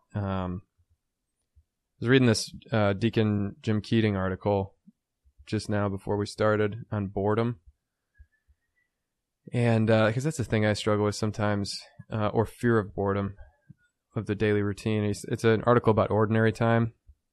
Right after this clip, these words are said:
and, um, what we are about ordinarily. There's this hi-, this paragraph I highlighted that I think I'm gonna go back to, but it said something to the effect of, you know, our tendency to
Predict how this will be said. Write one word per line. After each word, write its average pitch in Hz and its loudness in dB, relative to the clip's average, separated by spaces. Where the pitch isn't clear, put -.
and, 101 0
um, 98 -2
what 110 -2
we 107 2
are 101 2
about 98 -2
ordinarily. 101 -2
There's 131 4
this 120 0
hi-, 139 6
this 113 -2
paragraph 120 4
I 101 2
highlighted 101 0
that 101 -4
I 110 -6
think 110 0
I'm 104 0
gonna 101 -2
go 104 -2
back 98 -2
to, 104 -4
but 104 0
it - -8
said 143 6
something 127 4
to 110 2
the 104 0
effect 104 0
of, 98 -2
you 120 2
know, 117 6
our 113 10
tendency 131 4
to 107 4